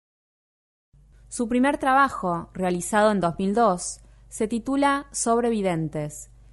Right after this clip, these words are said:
y es una convocatoria pública y abierta para marchar con los ojos vendados por las calles céntricas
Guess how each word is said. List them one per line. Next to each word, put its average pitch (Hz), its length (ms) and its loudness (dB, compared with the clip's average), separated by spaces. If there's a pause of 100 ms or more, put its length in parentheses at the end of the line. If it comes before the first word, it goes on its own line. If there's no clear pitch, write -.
(160)
y 208 140 2
es 240 100 2
una 254 160 0
convocatoria 175 720 -2
pública 240 680 -2
y 175 100 -4
abierta 226 760 -2
para 180 200 -2
marchar 190 480 -4
con 196 120 -2
los 170 200 -4
ojos 175 240 -6
vendados 180 720 0
por 180 140 -4
las 185 120 -6
calles 214 300 -6
céntricas 208 680 -4